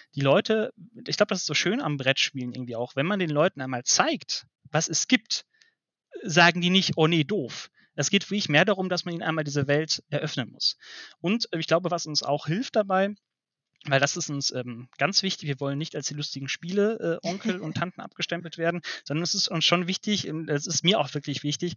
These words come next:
Speaker 1: also wir arbeiten mit Theorien, wir arbeiten wissenschaftlich und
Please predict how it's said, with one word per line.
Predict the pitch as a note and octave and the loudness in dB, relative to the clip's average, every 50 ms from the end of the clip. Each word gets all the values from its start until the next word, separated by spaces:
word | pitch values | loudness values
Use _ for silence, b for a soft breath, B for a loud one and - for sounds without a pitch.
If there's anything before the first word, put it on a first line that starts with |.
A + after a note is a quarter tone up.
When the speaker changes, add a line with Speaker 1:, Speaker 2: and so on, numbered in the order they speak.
| B B B B B | B B B B B
Speaker 1:
also | D3 D3 D3+ | -2 0 4
wir | D#3+ D3+ C#3 | 2 4 6
arbeiten | D3 E3+ G3 F3 E3+ - D#3+ | 6 6 6 6 2 2 0
mit | D3+ D3+ - | -2 -2 -2
Theorien, | - - C#3+ C#3 C3+ C#3+ F3 G3+ A#3+ A#3+ G3+ | 0 -2 0 2 2 2 2 2 2 -2 0
wir | E3 A2+ B2 | 0 2 4
arbeiten | C#3 D3+ E3+ D#3 - D3 | 4 4 4 0 0 -4
wissenschaftlich | C3+ D#3 - G3 F#3+ - - F#3 F3+ - - F#3 F3+ F3 - B B B B B B B - | -6 -6 -4 -2 -2 0 0 0 -2 -2 -2 -2 -2 -2 -4 B B B B B B B -4
und | D3+ D#3 D#3 - | -2 -2 -2 -2